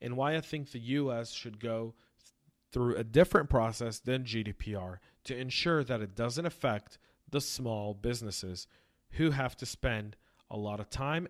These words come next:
and money to comply with this type of regulation. And to back that up, here's what I have to say.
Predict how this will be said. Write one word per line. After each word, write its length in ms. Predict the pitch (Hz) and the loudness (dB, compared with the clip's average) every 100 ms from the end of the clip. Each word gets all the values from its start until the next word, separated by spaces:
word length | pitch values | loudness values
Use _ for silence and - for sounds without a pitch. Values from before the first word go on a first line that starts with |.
| - | -6
and 160 | 175 | -4
money 380 | 156 120 113 113 | -2 -2 -4 -8
to 120 | - - | -12 -10
comply 440 | - 131 135 120 | -8 -4 0 0
with 120 | 117 | -2
this 160 | 110 104 | -4 -6
type 240 | - 90 | -6 -6
of 60 | 95 | -4
regulation. 640 | 95 101 143 139 110 - - _ _ _ - _ _ _ _ _ | -2 4 8 8 6 -4 -14 _ _ _ -20 _ _ _ _ _
And 180 | - 120 | -4 -4
to 80 | 123 | -2
back 320 | 113 160 180 | 4 6 6
that 180 | - 185 | 6 8
up, 320 | 202 180 - - _ | 8 6 2 -16 _
here's 360 | - 135 139 | 2 4 6
what 160 | 120 127 | 4 0
I 40 | |
have 240 | 120 110 - | 0 -4 -8
to 80 | 104 | -10
say. 320 | - 117 85 | -6 -6 -6